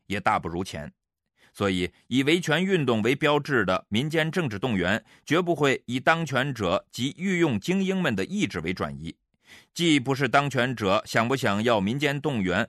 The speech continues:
或民间动员可不可能的问题，而是这样的民间动员在何时以怎样的方式大爆发，由分散的此起彼伏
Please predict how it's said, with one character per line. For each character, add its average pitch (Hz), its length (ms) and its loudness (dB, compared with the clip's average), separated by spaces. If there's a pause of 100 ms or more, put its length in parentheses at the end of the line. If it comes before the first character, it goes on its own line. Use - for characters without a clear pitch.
(140)
或 117 160 2
民 127 180 0
间 175 220 2
动 156 220 -2
员 95 260 2
可 - 160 -6
不 101 100 -2
可 117 180 -4
能 95 180 -4
的 202 80 0
问 117 180 0
题， - 260 -14 (300)
而 131 160 6
是 123 240 2 (160)
这 220 120 6
样 185 140 6
的 113 120 0
民 131 160 0
间 165 200 0
动 151 220 0
员 101 320 2
在 110 220 0
何 127 320 0
时 - 400 -4
以 135 120 2
怎 123 220 -2
样 113 180 0
的 87 120 -4
方 170 280 0
式 - 300 -8
大 113 140 0
爆 92 180 -4
发， - 240 -2 (380)
由 143 180 6
分 175 260 2
散 147 280 4
的 98 160 4
此 156 180 -6
起 185 160 -4
彼 95 220 -4
伏 107 340 -2